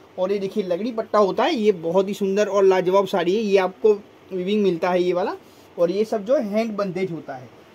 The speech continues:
ये देखिए, बहुत ही शानदार और pure गजी silk के ऊपर आएगा। ये देखिए, लाजवाब, ये सब hand bandage का काम रहेगा। काम quality में आपको देखना नहीं पड़ेगा। बहुत ही सुंदर और extraordinary चीज़ रहने वाली है।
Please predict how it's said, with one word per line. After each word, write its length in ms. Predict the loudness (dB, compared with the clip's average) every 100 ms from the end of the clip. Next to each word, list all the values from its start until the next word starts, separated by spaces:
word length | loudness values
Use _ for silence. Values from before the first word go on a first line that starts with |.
| -20 -10
ये 80 | -6
देखिए, 220 | -6 -6
बहुत 260 | -12 -8 -8
ही 60 | -6
शानदार 360 | -8 -6 -6
और 160 | -4 -4
pure 260 | 0 0
गजी 260 | 2 0 0
silk 220 | -2 0
के 100 | 2
ऊपर 260 | 2 2 -2
आएगा। 220 | 0 2
ये 160 | 4 6
देखिए, 280 | 4 0 -8 -14 -18 -4
लाजवाब, 380 | 0 2 2 4
ये 100 | 2
सब 180 | 4 2
hand 280 | 2 2 2
bandage 280 | 4 4
का 120 | 4 0
काम 260 | 0 0
रहेगा। 320 | 0 0 -2
काम 340 | -4 -4 -4 -4
quality 340 | -4 -6 -6
में 80 | -8
आपको 240 | -8 -10
देखना 360 | -10 -10 -8 -12 -10
नहीं 220 | -10 -8
पड़ेगा। 300 | -10 -10 -12
बहुत 320 | -10 -8 -8
ही 40 |
सुंदर 380 | -10 -10 -8 -10 -12 -20 _ -2
और 100 | -2
extraordinary 600 | -2 -2 -2 -2 -10 -12
चीज़ 240 | -14 -14
रहने 260 | -10 -8 -6
वाली 220 | -6 -8
है। 140 | -12